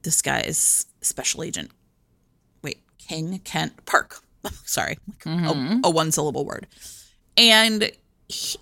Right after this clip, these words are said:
Speaker 1: and it's really interesting because it's single point of view. Park just feels really, like, cool, calm, and collected. So it's not, like, sunshine exactly,
Speaker 2: Mm-hmm.
Speaker 1: but it is for Cooper,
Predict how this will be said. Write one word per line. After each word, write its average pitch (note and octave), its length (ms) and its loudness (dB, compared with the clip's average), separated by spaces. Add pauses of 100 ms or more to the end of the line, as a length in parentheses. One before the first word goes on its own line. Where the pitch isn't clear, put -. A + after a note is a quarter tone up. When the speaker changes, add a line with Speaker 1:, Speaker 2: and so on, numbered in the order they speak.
Speaker 1:
and B3 340 4
it's A#3 220 0
really C#4 340 0
interesting G#3+ 480 2
because - 500 -4
it's - 160 -6
single G#3 320 0
point E3+ 280 -4
of D#3+ 80 -4
view. E3 640 -2 (340)
Park C4+ 300 -6
just - 240 -2
feels F3+ 480 -4
really, E3 380 -4
like, D#3 280 -6 (440)
cool, F#3+ 420 -2
calm, F3 320 -6
and E3 100 -6
collected. D3 800 -6 (640)
So - 120 2
it's B3 120 4
not, D#4 140 2
like, - 180 -2
sunshine C#4+ 920 4
exactly, B3+ 800 -2
Speaker 2:
Mm-hmm. D#3+ 560 0 (120)
Speaker 1:
but A#3+ 140 4
it - 280 -2
is C4+ 640 0 (240)
for F#3+ 800 2
Cooper, F3 800 0